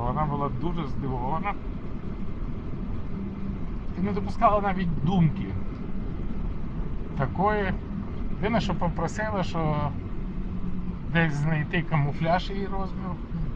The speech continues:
і видати їй зброю. Це справжня українка. Я дуже тішуся і пишаюся, що тридцять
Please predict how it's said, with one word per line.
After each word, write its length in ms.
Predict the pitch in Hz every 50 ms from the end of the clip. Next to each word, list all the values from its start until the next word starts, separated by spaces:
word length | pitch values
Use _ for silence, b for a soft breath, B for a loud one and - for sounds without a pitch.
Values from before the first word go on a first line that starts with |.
| - - - - - - - - - - - - - - - - - - - - - - - - - - - - -
і 60 | 139
видати 400 | 131 156 175 156 170 160 - 160
їй 200 | 147 151 143 139
зброю. 280 | 135 131 135 127 - - - - - - - - - - - - - - - - - - - - - - - - - - - - - - 175 170 175 175 175 180 180 - - - - - - - - - - - - - - - - - - - -
Це 60 | 175 -
справжня 460 | - - 311 269 226 180 170 165 160 160
українка. 440 | - 151 143 123 117 92 92 90 - - - - - - - - - - - - - - - - - - - - - - - - - - - - - - - - - - - -
Я 400 | 165 190 190 190 180 170 165 - - - - - - - - - - - - - - - - - - - -
дуже 220 | 175 170 151 165 160
тішуся 520 | - - 226 - - 208 196 - - 160 147
і 40 | -
пишаюся, 580 | - - - - - 202 190 180 165 - - -
що 120 | 170 165
тридцять 460 | 147 - 165 160 151 - - - -